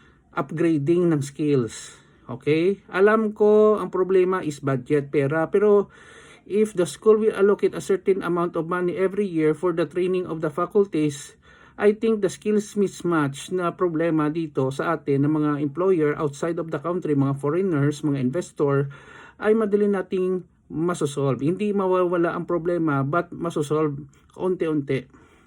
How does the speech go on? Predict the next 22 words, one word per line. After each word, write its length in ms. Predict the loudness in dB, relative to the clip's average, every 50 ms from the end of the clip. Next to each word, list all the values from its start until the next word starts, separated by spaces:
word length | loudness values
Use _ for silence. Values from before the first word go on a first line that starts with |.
| _ _ _ _
So, 240 | -8 -4 -4 -4 -4
skills 400 | -6 -4 -2 -2 0 0 0 -2
mismatch. 720 | -2 -2 -4 -2 -2 -2 -2 -2 -6 -16 -18 -18 -20 _ _ _ _ _ _ _ _ _ _ _ _ _ _ _ _ _ _ -20 -20 -20 -20 -20 -20 -20 -20 -20 -20 -20 -20 -20 -20 -8
And 160 | -4 -2 -2
then, 480 | 0 0 0 0 0 -2 -2 -4 -6 0
tatlo, 560 | 2 2 2 2 0 2 4 6 6 6 4
no, 300 | 2 2 2 4 2 2
na 160 | 2 0 0 2 2 2 2 2 2 2 2 0 0 -2 -2 -6 -10 -12 -8 -2
reason 400 | 0 0 0 0 -2 -2 0 0
na 40 | 2
mahirap 260 | 2 2 2 2 0
maghanap 460 | 0 -2 -2 -2 -2 -2 -2 -2 -2 -4
ng 140 | -6 -6 -4
trabaho 400 | -4 -4 -2 -2 0 2 2 2
dito 560 | 0 0 -4 -4 0 2 2 2 2 0 -8 _ _ -20 -20 -20 -20 -20 -20 -20 _ _
sa 320 | -8 -4 -2 -2 -2 -2 -2
Pilipinas. 880 | 0 0 -2 0 0 0 0 2 2 2 0 -2 -4 -4 -12 -20 -20 -20 _ _ _ _ _ 0
Every 340 | 0 2 4 4 4 6
year, 140 | 6 4 4 2
maraming 400 | 2 2 0 0 2 0 0 0
graduates. 800 | 0 -2 -2 -2 -2 -2 -2 -4 -8 -12 -14 -12 -14 -16 -20 -20 _ _ _ _ -20 _ _ _ _ _ -20 -20 -20 -20 -20 -20 _ _ _
So, 640 | _ -2 0 2 2 2 2 2 2 2 2 2